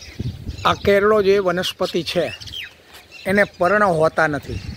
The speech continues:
એની ડાળો છે એ લીલી છે, એટલે કે એ ડાળો છે એ જાતે જ પ્રકાશ સંશ્લેષણ કરી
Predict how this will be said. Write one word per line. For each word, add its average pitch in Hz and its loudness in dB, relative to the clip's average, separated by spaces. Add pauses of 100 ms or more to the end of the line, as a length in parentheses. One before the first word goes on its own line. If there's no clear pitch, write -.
(540)
એની 208 2
ડાળો 190 4
છે 190 -2 (640)
એ 196 4
લીલી 202 2
છે, 151 -4 (1000)
એટલે 214 4
કે 220 4 (140)
એ 214 -2
ડાળો 196 4
છે 202 -2
એ 190 0
જાતે 175 0
જ 170 -2 (560)
પ્રકાશ 190 2
સંશ્લેષણ 180 -6
કરી 180 0